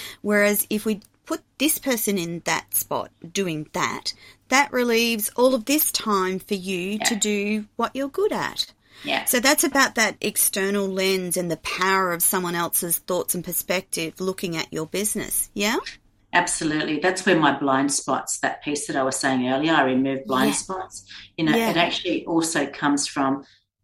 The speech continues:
Speaker 2: when you're actually an entrepreneur or you run a small business, you spend time in the business.
Speaker 1: Yeah.
Speaker 2: That's actually one of the things that I help accelerate.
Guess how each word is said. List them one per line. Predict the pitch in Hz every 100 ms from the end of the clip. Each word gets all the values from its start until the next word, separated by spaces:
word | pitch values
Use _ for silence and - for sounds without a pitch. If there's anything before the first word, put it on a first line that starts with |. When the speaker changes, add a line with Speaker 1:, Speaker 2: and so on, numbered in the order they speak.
| _
Speaker 2:
when | 170 170 180
you're | 202 208
actually | 175 - - 156 147
an | 156
entrepreneur | 139 143 - 139 - 139 143 156 135
or | 131 131 131
you | 165 143 135
run | 143
a | 143
small | - 143 123
business, | 151 156 151 - - - -
you | 160 156 165 196
spend | - - 139 -
time | - 139 139 -
in | 156
the | 147
business. | 147 139 - 143 - - - _ _ - - - -
Speaker 1:
Yeah. | 185
Speaker 2:
That's | 180 202 214
actually | 202 - 165
one | 156 151
of | 156
the | 156 143
things | - 160 147 -
that | 147
I | 139 139 143 - -
help | 143 -
accelerate. | - - 143 135 135 135 135